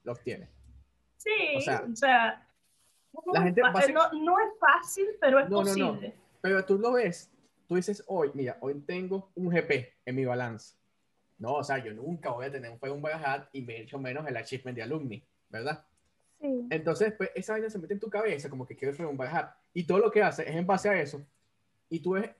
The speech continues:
Speaker 1: pasa un año, no, tal vez fue un año en sacar el Ferumbrajat.
Speaker 2: Claro.
Speaker 1: Así ha pasado con demasiada gente que yo conozco.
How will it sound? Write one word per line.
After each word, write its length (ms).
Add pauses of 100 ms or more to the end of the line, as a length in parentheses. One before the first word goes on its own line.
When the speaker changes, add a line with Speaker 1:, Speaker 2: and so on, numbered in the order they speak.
Speaker 1:
pasa 220
un 80
año, 380 (340)
no, 140
tal 140
vez 100
fue 120
un 100
año 240
en 60
sacar 260
el 80
Ferumbrajat. 540 (540)
Speaker 2:
Claro. 320 (340)
Speaker 1:
Así 200
ha 60
pasado 320
con 140
demasiada 440
gente 240
que 80
yo 100
conozco. 460